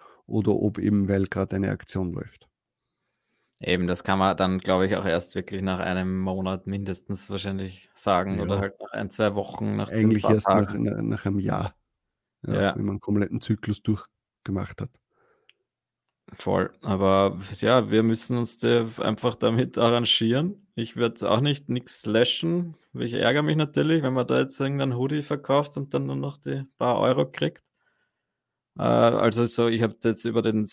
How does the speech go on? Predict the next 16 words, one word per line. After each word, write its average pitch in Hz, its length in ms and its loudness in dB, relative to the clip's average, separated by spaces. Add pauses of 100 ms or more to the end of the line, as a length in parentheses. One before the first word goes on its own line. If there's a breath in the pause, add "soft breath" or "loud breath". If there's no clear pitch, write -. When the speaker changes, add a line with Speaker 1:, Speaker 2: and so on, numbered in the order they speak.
(200)
Speaker 2:
diesen 104 220 -4
Selbstgestalten-Bereich 117 1200 2
halt 131 160 2
was 127 140 -2
verkauft, 127 560 2
aber 120 200 2
da, 117 720 2
ja, 123 240 4
jetzt - 180 -4
krieg 120 140 -2
ich 127 140 -2
dann 120 160 0
halt 117 340 -2
die 120 280 -4
drei 117 240 2
Euro. 139 440 4